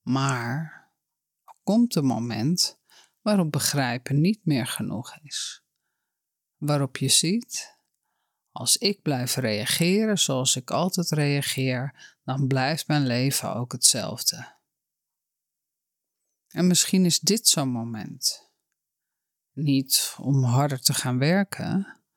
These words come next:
maar om nieuwsgierig te worden. Naar jezelf. Naar hoe jij eigenlijk werkt. Hoe jij signalen herkent.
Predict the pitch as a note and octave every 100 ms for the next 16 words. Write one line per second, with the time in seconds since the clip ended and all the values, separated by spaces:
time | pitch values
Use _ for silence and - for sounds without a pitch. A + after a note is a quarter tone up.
0 | _ _ - F#3 G3 G3 F#3+ G3 F#3+ F#3+
1 | F#3 - - B3 D4 F3+ - - G#2 F#2
2 | - - - _ _ _ _ _ _ _
3 | _ _ - D#3 B2+ A#2 - - A3+ D#3
4 | - - _ _ _ _ _ _ _ _
5 | _ _ _ _ _ _ _ _ _ _
6 | _ _ - - C3 C3+ D3+ D3 C3 C3
7 | B2+ - C3 C#3 - - A2 C3 C#3 G#3
8 | - - - - - _ _ _ _ _
9 | - _ _ _ - D3+ C#3+ B2+ A#2+ A2+
10 | A#2 - - B2+ B2 B2 D3+ F#3 E3+ C3+
11 | - - F#2+ G2+ A#2+ - -